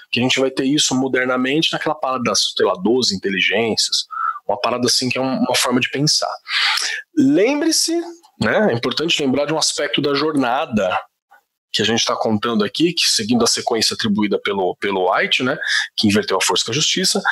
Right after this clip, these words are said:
a força é um primeiro momento de crise, que ela vem da ideia,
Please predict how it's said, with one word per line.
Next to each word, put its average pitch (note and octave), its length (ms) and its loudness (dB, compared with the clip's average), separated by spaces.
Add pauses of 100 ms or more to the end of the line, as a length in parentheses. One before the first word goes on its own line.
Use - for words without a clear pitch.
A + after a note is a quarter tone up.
(200)
a - 80 -2
força F3 440 2
é D#3+ 100 2
um E3+ 100 0
primeiro F3 260 0
momento F#3 280 -2
de F#3+ 160 -4
crise, D3 480 0 (720)
que C3 100 0
ela C3+ 180 4
vem C3 240 2
da D#3 120 2
ideia, D3+ 680 0